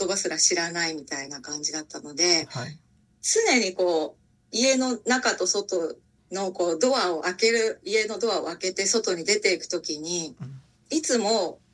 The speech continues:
Speaker 1: 何かモードを切り替えるというか、
Speaker 2: うん。
Speaker 1: 一つスイッチを切り替えて、二つの世界を行ったり来たりするみたいな
Speaker 2: うん。
Speaker 1: 子供時代だったんですね。
Speaker 2: うんうんうん。
Speaker 1: それが結構、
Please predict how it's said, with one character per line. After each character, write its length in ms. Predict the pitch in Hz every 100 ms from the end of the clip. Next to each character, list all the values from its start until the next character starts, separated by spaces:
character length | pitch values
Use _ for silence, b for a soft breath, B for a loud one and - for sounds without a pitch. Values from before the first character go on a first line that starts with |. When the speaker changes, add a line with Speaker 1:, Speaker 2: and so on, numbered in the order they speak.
| _
Speaker 1:
何 240 | 240 302 247
か 120 | 180
モ 260 | 208 277
ー 40 | 277
ド 120 | 269
を 80 | 277
切 140 | -
り 120 | 247
替 100 | 240 226
え 60 | 202
る 120 | 175
と 80 | 156
い 100 | 151
う 80 | 143
か、 280 | - 139 - -
Speaker 2:
う 120 | 156
ん。 40 |
Speaker 1:
一 240 | 156 147 127
つ 100 | 117
ス 200 | - 269
イ 80 | 277
ッ 60 |
チ 200 | - 185
を 80 | 175
切 160 | - 214
り 140 | 220
替 200 | - -
え 40 |
て、 120 | - 185
二 260 | 240 285
つ 140 | 294 311
の 100 | 262
世 140 | 240
界 240 | - 147
を 60 | 160
行 100 | 170
っ 20 |
た 140 | - 202
り 80 |
来 100 | 185
た 120 | - 202
り 100 | 175
す 180 | -
る 120 | 160 151
み 120 | 147
た 200 | 151 147
い 60 |
な 200 | 165 247
Speaker 2:
う 20 | 247
ん。 40 | B 131 123 - _ _
Speaker 1:
子 80 | 185
供 240 | 180 180
時 140 | 160 156
代 340 | 151 139 - - _ _
だ 100 | 165
っ 20 |
た 140 | - 330
ん 40 |
で 80 | 147
す 140 | -
ね。 280 | 147 151 160
Speaker 2:
う 40 | 143
ん 20 |
う 40 |
ん 420 | 135 123 135 120 123
う 40 | 247
ん。 40 |
Speaker 1:
そ 200 | - 294
れ 120 | 403
が 160 | 415 392
結 280 | 392 370 -
構、 520 | - 190 165 143 -